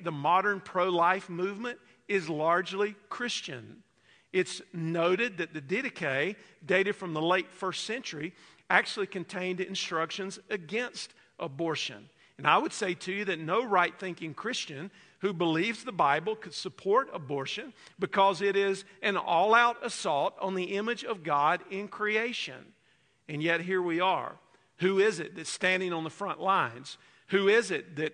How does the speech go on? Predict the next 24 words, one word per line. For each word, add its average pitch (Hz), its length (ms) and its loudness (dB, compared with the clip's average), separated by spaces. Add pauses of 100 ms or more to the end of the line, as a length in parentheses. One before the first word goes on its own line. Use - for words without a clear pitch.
still 196 460 2
is 160 160 -6
speaking 160 600 -6
with 147 140 -4
a 143 40 -6
voice 180 420 0
in 165 180 -10
culture 190 480 -4
saying 165 540 -2 (320)
life 165 640 2
is 160 180 -8
valuable 143 600 0
from 156 240 -8
its - 180 -12
natural 175 480 -4
conception 156 720 -6 (360)
to 180 180 2
its 165 180 -8
natural 170 420 0
conclusion 165 760 -6 (240)
and 151 160 -4
everywhere 170 540 2
in 160 240 -6
between? 139 600 -8